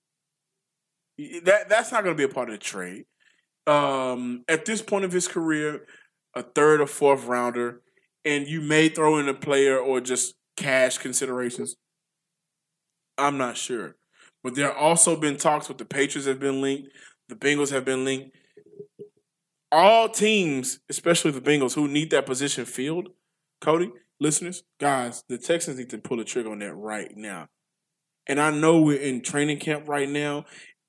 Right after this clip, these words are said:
It's not even off season anymore. This is, the season is here. But that signing could make everything that you've done outside of last Thursday seem so much, a little bit more better,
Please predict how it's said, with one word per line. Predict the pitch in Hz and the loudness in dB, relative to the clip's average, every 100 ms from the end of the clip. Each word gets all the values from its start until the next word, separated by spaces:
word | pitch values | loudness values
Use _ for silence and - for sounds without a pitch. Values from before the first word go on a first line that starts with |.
| _ _ | _ _
It's | 147 143 | -2 0
not | 170 | 2
even | 170 143 123 - | 2 0 -6 -6
off | 143 151 | -4 -4
season | - 139 117 | -4 -4 -6
anymore. | 110 104 101 98 | -8 -10 -12 -12
This | 95 139 139 | -4 -2 -2
is, | 135 - | -6 -12
the | 120 117 | -14 -8
season | - - 160 160 120 | -6 -4 -4 -6 -6
is | 123 117 | -6 -6
here. | 120 170 117 73 _ - - _ - | -8 -12 -12 -14 _ -20 -20 _ -10
But | 131 113 110 | -8 -8 -2
that | 135 165 - - _ _ _ _ _ - | 0 2 0 -10 _ _ _ _ _ -4
signing | - 160 160 151 120 110 _ _ _ _ _ | 0 4 4 2 -2 -10 _ _ _ _ _
could | - 151 131 | 0 2 4
make | 135 147 147 - | 4 4 2 2
everything | 185 208 214 208 196 | 2 2 -2 -2 0
that | 185 - | 0 0
you've | 185 160 | -4 0
done | 151 156 131 120 - _ _ | 2 2 0 -4 -10 _ _
outside | 151 180 175 190 165 | 4 4 4 4 4
of | 156 143 | 2 2
last | 147 151 147 - | 2 4 2 2
Thursday | 151 151 139 123 113 | 6 6 6 2 -4
seem | 113 - 143 127 | 0 0 0 -2
so | - - 147 | -2 -2 -2
much, | 160 151 - | 0 -2 -2
a | - _ _ _ - | -8 _ _ _ -8
little | 285 | -4
bit | 240 | 2
more | 226 | 4
better, | 170 147 107 | 6 2 0